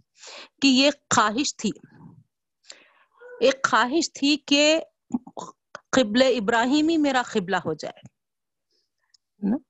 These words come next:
جیسے کہ، ام، میں آپ کو بتا دوں کہ پہلے، ام، ام،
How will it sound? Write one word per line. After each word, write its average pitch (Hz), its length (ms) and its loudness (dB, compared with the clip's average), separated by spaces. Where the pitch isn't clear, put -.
جیسے 208 320 2
کہ، 214 340 0
ام، 190 760 2
میں 202 120 4
آپ 185 160 -2
کو 208 80 0
بتا 196 380 2
دوں 220 180 -2
کہ 220 240 4
پہلے، 220 540 2
ام، 208 440 6
ام، 202 440 4